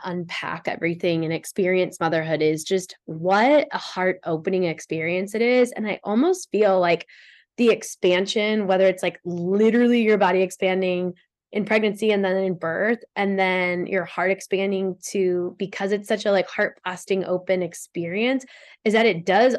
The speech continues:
also feel a lot like heartbreak. Like, they're very synonymous in the feeling in the body, and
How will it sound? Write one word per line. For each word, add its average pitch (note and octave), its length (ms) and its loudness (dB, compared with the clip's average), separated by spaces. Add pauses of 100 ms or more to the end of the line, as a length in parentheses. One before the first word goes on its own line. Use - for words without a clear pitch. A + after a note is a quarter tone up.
also A3 340 0
feel G#3 280 2
a F#3+ 40 2
lot F#3 160 2
like F3+ 140 -2
heartbreak. E3+ 680 -6
Like, G3+ 140 0
they're A3 200 4
very A3+ 360 4
synonymous G3 680 0
in F#3+ 80 -2
the F#3 80 -4
feeling F3+ 560 -2
in F#3 180 -4
the F3 80 -2
body, A#3+ 600 -2
and F#3 240 2